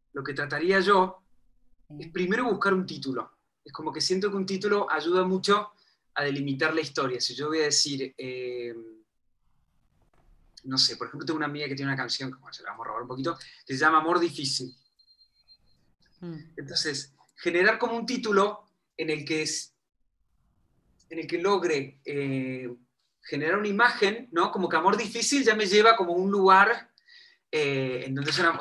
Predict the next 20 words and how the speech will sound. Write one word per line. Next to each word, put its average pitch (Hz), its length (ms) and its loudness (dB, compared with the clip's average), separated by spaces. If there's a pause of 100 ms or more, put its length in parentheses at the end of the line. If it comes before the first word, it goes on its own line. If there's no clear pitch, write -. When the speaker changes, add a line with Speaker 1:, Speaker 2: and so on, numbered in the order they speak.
(180)
Speaker 1:
donde 139 240 -2
ya 165 160 4
nos 185 140 0
da, 190 280 6 (840)
nos 147 300 -8
da 165 120 2
como 175 240 -4
ideas, 151 540 2
¿no? 139 180 0
Como 151 160 2
para 139 160 4
ver, 151 120 4
bueno, 139 160 2
va 139 60 4
a 143 40 -2
ser 165 140 0
un 156 60 2
amor 151 180 0
entonces 147 360 -2
problemático. 131 720 -2